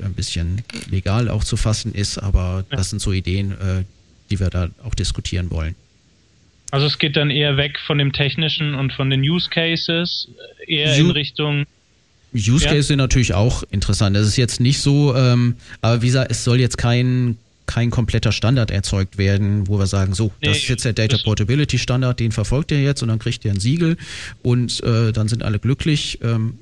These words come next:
Speaker 1: weil ich meine, das, äh, haben wir ja auch in der Vergangenheit gesehen, dass es nicht ganz so gut ankommt. Wohl auch verständlich, ne? Ähm,
Speaker 2: Mhm.
Speaker 1: da ja eben das nicht die einzige Gruppe ist. Wo ich vielleicht nochmal zu einer zweiten Gruppe kommen sollte.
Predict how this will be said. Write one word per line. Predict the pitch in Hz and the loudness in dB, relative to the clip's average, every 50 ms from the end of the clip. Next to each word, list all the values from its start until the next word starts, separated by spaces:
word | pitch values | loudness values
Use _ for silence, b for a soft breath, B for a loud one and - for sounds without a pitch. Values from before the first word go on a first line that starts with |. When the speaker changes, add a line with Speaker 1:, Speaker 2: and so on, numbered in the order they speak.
| - - | -8 -4
Speaker 1:
weil | - 104 | -2 -2
ich | 98 - | -2 -2
meine, | - 101 104 | -4 -4 -2
das, | 101 104 107 - - - | -2 -2 -4 -4 -6 -6
äh, | - - 101 101 101 95 104 - - _ _ _ _ _ - | -4 -2 0 0 0 0 -2 -4 -8 _ _ _ _ _ -4
haben | 107 | 0
wir | 104 | 0
ja | 104 98 | 0 0
auch | 98 - | -2 -2
in | 95 104 | -2 0
der | 95 92 90 | 0 0 0
Vergangenheit | - - - 95 101 101 104 101 - | 0 0 0 0 0 -2 -2 -4 -4
gesehen, | - 101 92 92 90 92 | -4 -4 -2 -2 -2 -2
dass | 92 95 92 95 | -2 -2 -2 -2
es | 92 - - | -4 -4 -4
nicht | 98 92 - - - - - _ | -6 -6 -6 -8 -10 -14 -12 _
ganz | - 101 101 - | -6 -4 -4 -2
so | - | -4
gut | 101 92 85 - | -4 -4 -6 -6
ankommt. | - 107 120 - 135 131 139 - - - _ _ _ _ _ _ _ _ _ _ _ - - - _ _ _ - | -6 -6 -4 -4 -4 -4 -4 -6 -10 -14 _ _ _ _ _ _ _ _ _ _ _ -20 -20 -20 _ _ _ -6
Wohl | 101 95 | -6 -6
auch | 104 107 | -4 -2
verständlich, | - - - - - 107 120 127 147 127 - - | -2 -4 -2 -2 -4 -4 -4 -4 -4 -6 -4 -4
ne? | 101 107 B B B B B B B B B B B _ _ - | -4 -6 B B B B B B B B B B B _ _ -2
Ähm, | 110 104 98 95 | 0 0 0 0
Speaker 2:
Mhm. | 95 139 131 123 | 0 0 -2 0
Speaker 1:
da | 110 92 | 0 0
ja | 95 90 | 0 0
eben | 82 87 90 95 92 87 98 127 - _ _ _ | 0 -2 -4 -6 -6 -8 -10 -12 -14 _ _ _
das | 90 87 - - | -4 -4 -2 -2
nicht | 101 87 - | -4 -6 -6
die | - | -6
einzige | - 107 113 - - 107 | -6 -6 -6 -6 -6 -6
Gruppe | 95 - - - - - | -6 -6 -6 -6 -6 -6
ist. | - - - - - _ _ _ _ _ _ _ _ _ _ _ _ | -6 -8 -8 -10 -12 _ _ _ _ _ _ _ _ _ _ _ _
Wo | - 101 | -4 -2
ich | 90 - | -2 -2
vielleicht | - 90 87 - | -2 -4 -6 -6
nochmal | 107 98 95 | -6 -4 -4
zu | 92 - - 95 | -4 -4 -8 -10
einer | 101 - - | -10 -12 -14
zweiten | - - - 151 - - | -10 -6 -4 -4 -4 -4
Gruppe | - 98 98 - - | -2 0 0 0 0
kommen | - 104 101 104 | 0 0 -2 0
sollte. | 98 107 110 117 - 170 | 0 0 0 0 -2 -4